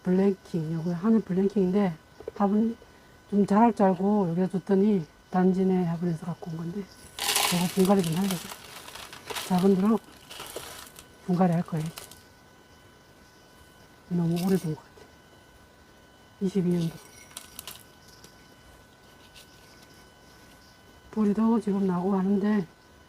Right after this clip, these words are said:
화분이 커요. 이제 화분, 뭐, 이런 거는 다른 거 심고, 음, 실뿌리가 나, 나고 있죠. 다른 걸 하자가 있는 게 아니라서 그대로 심어줄 거예요. 음, 잘 크는데 제가 물을 잘 안 줬나?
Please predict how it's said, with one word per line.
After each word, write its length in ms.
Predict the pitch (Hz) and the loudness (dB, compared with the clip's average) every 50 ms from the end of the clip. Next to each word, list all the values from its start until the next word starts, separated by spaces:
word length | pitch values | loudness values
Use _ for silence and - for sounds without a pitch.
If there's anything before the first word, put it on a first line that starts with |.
| - - - - - | -20 -20 -20 -14 -10
화분이 280 | - 185 185 196 190 | -6 -2 0 0 0
커요. 260 | - - 233 220 175 151 - - | 0 0 -2 -2 -2 -4 -6 -10
이제 120 | 190 180 175 | -10 -8 -6
화분, 300 | 160 190 185 185 185 180 - - - - - - - - - | -6 -6 -6 -6 -6 -8 -8 -12 -20 -20 -20 -20 -20 -12 -8
뭐, 160 | 185 170 165 - - - - | -6 -6 -6 -8 -14 -12 -6
이런 320 | - 202 185 180 190 196 185 | -4 -2 0 0 0 0 2
거는 240 | 185 190 196 196 - - - - - - - - - - - | 2 4 2 2 2 -2 -10 -20 -20 -20 -20 -20 -20 -16 -8
다른 260 | - 180 175 190 196 | -4 0 2 4 4
거 80 | 185 170 | 4 2
심고, 480 | - 196 185 185 - - 220 196 180 - - - - - - - - - - - - - - - - - - - - - - - - - - - - - - - - - - 180 | 0 -2 -4 -4 -2 -2 -2 -2 -2 -4 -8 -20 -20 -20 -20 -20 -20 -20 -20 -20 -20 -20 -20 -20 -20 -20 -20 -20 -20 -20 -20 -20 -20 -20 -20 -20 -20 -20 -20 -20 -20 -20 -16 -16
음, 160 | 160 165 156 - | -14 -14 -10 -6
실뿌리가 380 | - 208 180 - 202 180 170 160 | -4 -4 -4 -2 -2 -2 0 0
나, 180 | 156 156 160 - - - | -2 -2 -4 -6 -6 -4
나고 280 | 170 165 175 156 165 151 | -4 -2 -2 -2 -2 -4
있죠. 200 | - - 185 - - - - - - - - - - - - - - - - - - - - - - 190 180 160 | -6 -10 -16 -18 -18 -20 -20 -20 -20 -20 -20 -20 -20 -20 -20 -20 -20 -20 -20 -20 -20 -20 -20 -18 -12 -10 -8 -4
다른 220 | 175 170 180 196 | -2 0 0 2
걸 80 | 190 185 | 2 0
하자가 260 | 180 208 196 214 202 175 | 0 0 2 2 2 2
있는 180 | 170 180 180 | 2 0 0
게 80 | 170 170 | 0 -2
아니라서 480 | 156 165 165 170 170 151 - 226 202 - - - - - - - - - - - - | -2 -2 -2 -4 -4 -4 -4 -4 -6 -6 -10 -20 -20 -20 -20 -20 -20 -20 -20 -16 -6
그대로 240 | - 170 180 175 170 | -2 0 0 0 -2
심어줄 340 | - - 214 202 180 156 - | -2 -2 0 0 0 -2 -6
거예요. 200 | - 175 170 165 160 - - - - - - - - - - - - - - - - - - - - - - - - - - - 208 | -8 -8 -10 -10 -12 -16 -20 -20 -20 -20 -20 -20 -20 -20 -20 -20 -20 -20 -20 -20 -20 -20 -20 -20 -20 -20 -20 -20 -20 -20 -14 -8 -4
음, 160 | 208 202 190 | -4 -4 -2
잘 180 | - 196 208 208 | 0 0 -2 0
크는데 520 | - - 240 247 247 226 220 214 208 196 - - | 0 2 2 4 4 4 2 0 -2 -4 -4 -4
제가 160 | 214 208 214 | -2 -2 0
물을 240 | 196 175 180 202 226 | 0 0 0 0 0
잘 140 | 220 226 214 | 2 2 2
안 160 | 180 165 156 | 2 0 -2
줬나? 320 | 175 175 185 185 190 208 | -2 -2 0 0 0 -2